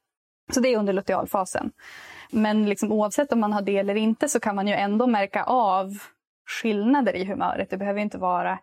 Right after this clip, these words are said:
ett problem för att man ska märka av det. Så det är väldigt många som känner, ja, men under mensen kan man ju också ofta känna att man vill ta det lugnt och inte hålla på,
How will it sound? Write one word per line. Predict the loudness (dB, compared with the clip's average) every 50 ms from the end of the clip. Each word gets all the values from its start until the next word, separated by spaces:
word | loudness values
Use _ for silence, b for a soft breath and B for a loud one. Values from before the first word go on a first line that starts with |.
| _ -10
ett | -10 -10 -10
problem | -8 -8 -4 0 0 0 0 0 -2 -2 -4 -4
för | -4 -4 -4
att | -4
man | -4 -6 -6 -6
ska | -6 -10 -8 -8
märka | -6 -8 -8 -6 -2
av | 0 0 0 0 -2 -4
det. | -6 -6 B B B B B B B B B B -4
Så | 0
det | 0
är | 0 0
väldigt | 0 0 0 0 2 2
många | 2 0 2 0 0 -2
som | -2 -4 -4
känner, | -2 -2 -2 -2 -2 -2 -2 -2 -2 -4 -8 -12 _ _
ja, | -6 -4
men | -2 0 0
under | 0 0 2
mensen | 2 2 4 4 2 2 0 -2 -2
kan | 0 0 0
man | 0 0
ju | 0
också | -2 -4 -8 -8 -6 -6 -6 -6 -4 -2
ofta | -2 -2 -2 -2 -4 -4 -2
känna | -2 -2 -2 -2 -2 -2 -2
att | -2 -4 -6 -10 -6 -2
man | -2 -2 -2 -2
vill | -6 -6 -6 -6 -6 -8 -10 _ _ _ _
ta | -6 -4 -4
det | -2 -4
lugnt | -2 -2 -2 -2 -2 -4 -6 -8 -10 -10 -10 -10
och | -8 -8 -6
inte | -8 -8 -8 -8 -6
hålla | -6 -6 -6 -6
på, | -6 -6 -4 -2 -2 -4